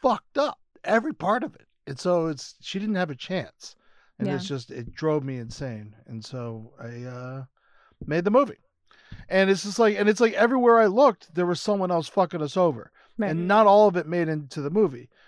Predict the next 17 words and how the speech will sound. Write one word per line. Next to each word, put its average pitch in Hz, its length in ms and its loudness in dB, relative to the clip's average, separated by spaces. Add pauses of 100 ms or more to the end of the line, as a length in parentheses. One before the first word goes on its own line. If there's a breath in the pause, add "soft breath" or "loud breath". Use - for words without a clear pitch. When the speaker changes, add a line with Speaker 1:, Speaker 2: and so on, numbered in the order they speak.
(120 soft breath)
Speaker 1:
For 190 180 -2
example, 196 600 0
her 175 100 0
life 196 300 4
insurance. 127 640 -12
The 139 80 -4
last 175 280 2
week 185 140 -8
of 156 80 -14
her 160 80 -2
life, 131 320 -2
she - 180 -10
was 147 140 -2
out 160 140 6
of 160 80 0
her 160 80 -2
mind. 143 360 -2